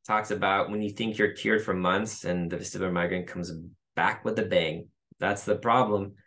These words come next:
And that's, uh, why it's so important to understand the fundamentals and get down to the root causes of vestibular migraine.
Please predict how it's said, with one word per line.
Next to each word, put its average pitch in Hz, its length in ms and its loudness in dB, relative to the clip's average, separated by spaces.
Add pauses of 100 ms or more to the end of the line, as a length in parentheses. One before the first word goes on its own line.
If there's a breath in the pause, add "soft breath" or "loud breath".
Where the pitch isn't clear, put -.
(420 soft breath)
And 98 160 -2
that's, 113 320 4
uh, 101 300 6 (160)
why 98 360 2
it's 90 320 -4
so 98 220 2
important 85 680 -2
to 82 320 -2
understand 98 500 -2
the 85 60 -2
fundamentals 90 840 0
and 156 180 -4
get - 260 -2
down 87 440 0
to - 100 -8
the 82 120 0
root 87 300 -2
causes 87 460 0
of 82 100 -2
vestibular 90 480 -2
migraine. 101 540 0